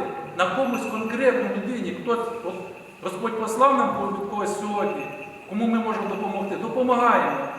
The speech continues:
І це є прояв цієї божественної любові, яку Господь нам дає. Це прояв тієї любові, через яку ми з'єднуємося з Богом. Ми з вами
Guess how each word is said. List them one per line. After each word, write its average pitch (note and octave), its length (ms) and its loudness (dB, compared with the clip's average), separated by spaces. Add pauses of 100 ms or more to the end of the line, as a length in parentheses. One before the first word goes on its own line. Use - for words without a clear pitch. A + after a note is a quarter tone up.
(120)
І F#3 40 -8
це A3 140 -6
є A3 160 -2
прояв A3 540 4
цієї G#3 220 -2
божественної D#3+ 560 -4
любові, G#3 340 -2
яку E3+ 240 0
Господь F3 340 -6
нам E3+ 160 -6
дає. E3+ 340 -2 (160)
Це F3+ 100 -6
прояв G3+ 460 2
тієї G3+ 180 -2
любові, A3+ 280 -2 (100)
через G3 180 -6
яку G#3 240 0
ми A3 140 2
з'єднуємося F#3 720 -4
з F3 200 -10
Богом. - 300 -8 (1300)
Ми D#3 60 -10
з D#3 100 -8
вами G#3 220 0